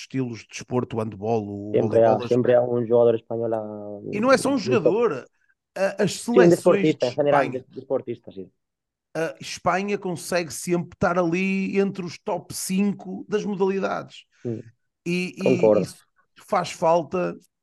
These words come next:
Speaker 1: por exemplo, aqui faz-nos muita falta isto, porque depois,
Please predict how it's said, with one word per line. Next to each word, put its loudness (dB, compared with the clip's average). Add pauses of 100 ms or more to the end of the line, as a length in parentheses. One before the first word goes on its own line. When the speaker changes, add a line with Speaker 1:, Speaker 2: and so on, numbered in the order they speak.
(100)
Speaker 1:
por -8
exemplo, -2
aqui -6
faz-nos -2
muita -6
falta -6
isto, -14 (420)
porque -6
depois, -8